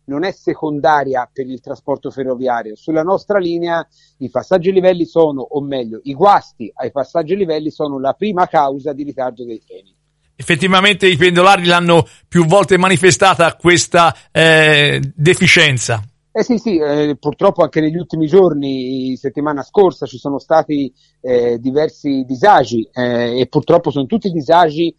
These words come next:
Speaker 1: agli apparati di, di, di terra, quindi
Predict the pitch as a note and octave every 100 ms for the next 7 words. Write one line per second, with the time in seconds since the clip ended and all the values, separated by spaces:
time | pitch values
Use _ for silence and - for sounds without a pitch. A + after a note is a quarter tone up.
0 | _ _ B2+ C#3 C#3+ F3 D#3+ F3 - C#3
1 | C3+ C3+ C3 B2+ B2 A#2+ A#2 A#2 A2+ A2
2 | A2 G#2+ A#2+ A3 C#3+ A#2 A2+ C#3 B2+ B2
3 | A2+